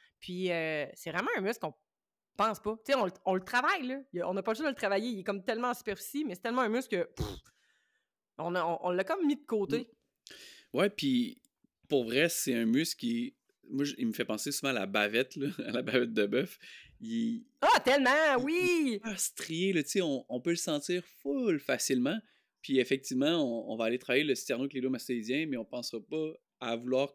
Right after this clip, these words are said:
Speaker 2: commencer la première couche sur le dessus du, euh,
Speaker 1: Oui,
Speaker 2: tapis
Speaker 1: c'est
Speaker 2: de
Speaker 1: ça.
Speaker 2: ouais.
Speaker 1: Puis il fait, il fait quand même clavicule, mâchoire, là. Il est comme,
Speaker 2: Il est
Speaker 1: il est
Speaker 2: vaste.
Speaker 1: comme pertinent, là.
Speaker 2: Il est vaste,
Speaker 1: Tu sais, il est
Speaker 2: ouais.
Speaker 1: comme là, là. C'est ça, là. Parlons-en, euh, de notre, euh, sternocleidomastoïdien ou, euh,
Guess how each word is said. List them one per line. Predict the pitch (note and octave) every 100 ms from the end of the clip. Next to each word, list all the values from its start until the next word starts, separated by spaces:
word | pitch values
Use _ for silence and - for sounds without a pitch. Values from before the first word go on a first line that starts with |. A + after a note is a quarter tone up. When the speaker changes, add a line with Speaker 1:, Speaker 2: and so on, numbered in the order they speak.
| -
Speaker 2:
commencer | D#3 C3+ -
la | D3
première | - A#2+ G#2+ -
couche | C#3 -
sur | A#2
le |
dessus | G#2+ - - - - _
du, | A2 A#2 A2 G#2+
euh, | G2+
Speaker 1:
Oui, | B3
Speaker 2:
tapis | D#4 -
Speaker 1:
c'est | F3+
Speaker 2:
de | -
Speaker 1:
ça. | C4
Speaker 2:
ouais. | B3 - - _ - _ _ _ _
Speaker 1:
Puis | G#3+
il |
fait, | G#3 F#3+ -
il | -
fait | F#3
quand | G3
même | G#3+ A#3 -
clavicule, | - F3 F3 - A3 G#3+ G#3
mâchoire, | F3 D3+ D#3+ E3+ F#3 -
là. | D#4 F#4 -
Il | D#3
est |
comme, | - E3+ D#3 - _ _ _
Speaker 2:
Il | A#2+
est |
Speaker 1:
il |
est | F3
Speaker 2:
vaste. | C3+ -
Speaker 1:
comme | G3
pertinent, | A#3 A3 F#3+ D3+ D3
là. | B3
Speaker 2:
Il |
est |
vaste, | D3+ F#2 -
Speaker 1:
Tu | -
sais, | A#3
il |
est |
Speaker 2:
ouais. | -
Speaker 1:
comme | G#3+
là, | F3+ G#3
là. | F4 _ B3+ -
C'est | G#3
ça, | D#3
là. | C#3+ A#3+ - _ _ _ _ _ - _ _
Parlons-en, | - G#3+ A#3 A3+ C#4 D#4+
euh, | A#3+ G3 F3+
de | F3
notre, | F3+ F3+ F3+
euh, | E3
sternocleidomastoïdien | - F#3+ A3+ A#3 A3 F#3+ G#3+ A3+ F3 - F#3 E3 A3 A#3
ou, | F3+ E3
euh, | D#3+ D#3